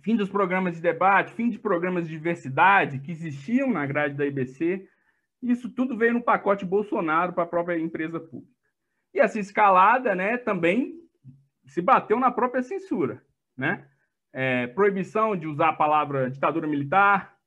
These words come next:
proibição de falar, é, reforma agrária, citar o Maia, o Dória, o Jean Willis, Lula,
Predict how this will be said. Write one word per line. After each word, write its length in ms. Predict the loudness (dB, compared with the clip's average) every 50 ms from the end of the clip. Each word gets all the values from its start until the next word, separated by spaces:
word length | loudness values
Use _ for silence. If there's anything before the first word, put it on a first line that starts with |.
| _ _
proibição 600 | -2 -2 -2 0 -2 -6 -6 -4 -2 -2 -2 -4
de 60 | -2
falar, 540 | -2 0 0 2 4 4 4 2 2 -2 -10 _ _ _ _ _ _
é, 340 | _ -4 0 0 2 0 0 -2 -2
reforma 420 | -2 -2 0 2 2 2 2 2 2
agrária, 560 | 0 2 2 4 4 6 6 4 2 0 -4
citar 340 | -4 -8 -2 2 4 4 4
o 60 | 4
Maia, 480 | 2 2 4 4 4 4 4 4 2
o 100 | 2 0
Dória, 520 | 0 0 4 6 6 8 8 6 6 2 0
o 40 | 2
Jean 280 | 2 2 2 2 2
Willis, 760 | 2 0 0 0 0 -2 -2 -2 0 -2 -2 -4 -4 -12 _ _ _ _ _ _ _
Lula, 640 | 2 6 6 6 6 6 4 4 4 4 2 0 -2